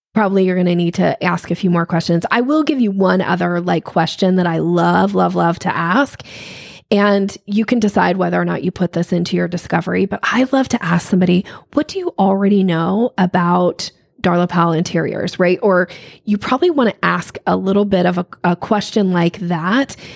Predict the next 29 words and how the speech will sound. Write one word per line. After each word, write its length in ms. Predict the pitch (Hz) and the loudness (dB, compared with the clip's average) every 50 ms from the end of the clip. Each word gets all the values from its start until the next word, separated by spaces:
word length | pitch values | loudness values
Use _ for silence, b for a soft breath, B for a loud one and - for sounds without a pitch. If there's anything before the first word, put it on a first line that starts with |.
| B B B - | B B B -4
to 140 | - - - | -4 -2 0
understand 880 | - 240 240 240 240 - - 226 208 202 190 185 185 190 196 190 - - - - | 0 0 2 0 0 0 0 2 2 4 4 4 4 2 2 0 -2 -8 -16 -14
where 380 | 226 196 196 208 214 220 240 | -4 0 0 2 4 4 2
they're 160 | 233 226 208 196 | 2 2 0 -2
coming 360 | - - - 202 196 180 180 | -2 0 0 2 2 0 0
from, 240 | - 180 165 170 - | 0 -2 -2 -2 -2
from 200 | - 175 175 175 | -2 -2 -2 0
a, 280 | 165 165 160 160 - _ _ _ - | 0 -2 -2 -4 -6 _ _ _ -6
like, 240 | 196 170 170 - _ B B B B B B B - | -4 -4 -4 -6 _ B B B B B B B -6
uh, 60 | - - | -6 -2
this 300 | - 220 285 320 - - | 0 0 0 0 0 0
question 600 | - 247 226 - - 202 190 180 180 185 190 - _ _ _ _ _ _ _ _ - | 0 0 0 0 0 2 2 2 2 0 -2 -4 _ _ _ _ _ _ _ _ -6
realistically 1000 | 214 196 208 226 240 233 220 208 190 190 - - 190 180 - 175 170 165 160 - | -2 2 4 4 4 4 4 4 2 2 2 0 -2 -2 0 0 0 0 0 -2
kind 180 | - - 190 | -2 0 0
of 100 | 175 - | 0 0
is 160 | - 202 180 180 | -2 -2 -2 0
a 40 | 175 | -2
multi-purpose 720 | 170 165 170 - 180 175 - - 185 175 - 175 175 - - | -2 -2 -4 -4 -4 -6 -6 -6 -8 -6 -4 -4 -4 -4 -2
question. 480 | - 196 170 - - 185 185 190 190 | -2 -2 -2 -2 0 0 2 2 2
The, 140 | 190 175 165 | 2 0 0
the 180 | - - - 180 | -2 -2 -2 0
reason 240 | 175 175 175 180 | 2 2 2 2
I 80 | 170 165 | 2 2
ask 300 | 170 170 175 - - - | 0 0 -2 -2 0 0
it, 200 | 185 185 - B B B B B B B | 0 0 0 B B B B B B B
one 300 | - 196 208 202 202 226 | 0 2 2 4 2 2
is 240 | 240 - 226 208 208 | 2 2 0 0 0
we 80 | 214 208 | 0 -2
wanna 400 | 202 202 202 208 233 247 247 | 0 0 0 0 0 0 -2